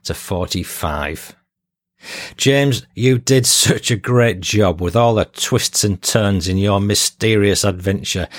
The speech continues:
I'm so impressed with your knowledge at such a young age. Keep it up, young man."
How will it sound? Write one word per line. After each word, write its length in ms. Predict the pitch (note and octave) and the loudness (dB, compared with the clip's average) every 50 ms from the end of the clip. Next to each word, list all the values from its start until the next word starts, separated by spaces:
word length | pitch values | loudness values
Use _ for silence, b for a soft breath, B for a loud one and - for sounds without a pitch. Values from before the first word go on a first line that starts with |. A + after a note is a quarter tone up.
| B B B B B B - | B B B B B B -4
I'm 140 | G2+ F#2+ | -2 -2
so 520 | - - - - - - - C3 A#2+ A#2+ A#2+ | 0 0 0 2 2 4 4 4 4 4 4
impressed 540 | F#2 A#2+ A#2+ G#2+ - - B2+ A2 - - G#2+ | 4 2 0 0 0 0 0 0 0 -2 -6
with 140 | G2 E2 | -4 0
your 160 | G2+ G#2 G2+ G2+ | 0 2 2 2
knowledge 400 | G#2 A2 A2 G#2+ G2+ F2 - - | 2 2 2 2 0 0 -2 -6
at 100 | - - | -4 -2
such 320 | - - B2 F2+ - - | -2 -2 -2 -2 0 0
a 40 | A2 | 0
young 320 | G#2 G2+ G#2+ G#2 G2+ G2 | 0 0 0 0 0 0
age. 500 | F#2+ F#2+ F#2 F2 F2 E2 - - - - - | 0 0 0 0 -2 -2 -4 -6 -6 -4 0
Keep 240 | - C#3 A#2 - | 0 0 0 0
it 80 | A#2+ G#2 | 0 0
up, 160 | A2 - - | -2 -2 -2
young 300 | F#2 F2 E2+ F2 F2+ F#2 | -2 -2 -2 -2 -4 -4
man." 240 | F#2+ F#2 F2 D#2+ | -2 -2 -2 -4